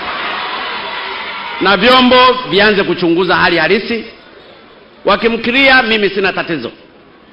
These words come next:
akikutwa kuna tatizo hatua zifate. Ndiyo maana ya hapa kazi tu, tunataka kwenda mbele, tutengeneze Tanzania iliyo mpya, Tanzania ya watu wanyonge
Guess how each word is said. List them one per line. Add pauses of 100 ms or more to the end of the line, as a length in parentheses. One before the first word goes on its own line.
(320)
akikutwa
kuna
tatizo (420)
hatua
zifate. (1040)
Ndiyo
maana
ya
hapa
kazi
tu, (260)
tunataka
kwenda
mbele, (340)
tutengeneze
Tanzania
iliyo
mpya, (760)
Tanzania
ya
watu
wanyonge